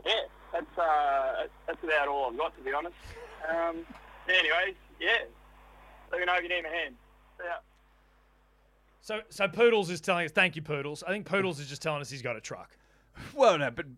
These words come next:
Speaker 3: no, but Poodles is also telling us he has the, the wherewithal, the balls, the stones
Speaker 2: Yeah.
Speaker 3: to smuggle prize
Speaker 2: N R L.
Speaker 3: cattle across the border.
Speaker 2: Yeah.
Speaker 3: Look, I mean, look,
Speaker 2: Well,
Speaker 3: it
Speaker 2: Poodles has sent another one. We should probably just get to
Speaker 1: Uh, hey, gents, uh,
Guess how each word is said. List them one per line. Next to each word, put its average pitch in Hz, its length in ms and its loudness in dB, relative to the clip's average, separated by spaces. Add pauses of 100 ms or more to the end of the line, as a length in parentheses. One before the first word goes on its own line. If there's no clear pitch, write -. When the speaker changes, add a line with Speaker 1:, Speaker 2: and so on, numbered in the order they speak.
Speaker 3:
no, 170 120 2
but 131 140 -4
Poodles 160 320 6
is 120 140 -4
also 147 240 0
telling 123 300 -4
us 107 120 -10
he 135 160 0
has 117 240 2
the, 110 360 0
the 113 80 -6
wherewithal, 117 520 0
the 98 100 -12
balls, 110 420 -2
the 92 80 -12
stones 98 760 -6 (180)
Speaker 2:
Yeah. 135 220 -8
Speaker 3:
to 120 120 -10
smuggle 110 680 -6 (480)
prize 147 360 2
Speaker 2:
N 147 40 2
R 143 40 4
L. 143 40 4
Speaker 3:
cattle 139 360 6
across 120 400 2
the 127 80 -4
border. 123 460 4
Speaker 2:
Yeah. 117 160 -8 (360)
Speaker 3:
Look, 190 340 4
I 190 80 -6
mean, 196 300 -8
look, 190 120 -8
Speaker 2:
Well, 190 120 8
Speaker 3:
it - 40 -2
Speaker 2:
Poodles 214 320 4
has 160 140 -4
sent 165 140 0
another 147 240 -2
one. 117 140 -6
We 113 60 -12
should 110 100 -16
probably 156 180 -2
just 120 120 -12
get 117 160 -6
to 110 220 -8 (1300)
Speaker 1:
Uh, 147 200 4
hey, 151 120 2
gents, 160 320 -4
uh, 143 480 2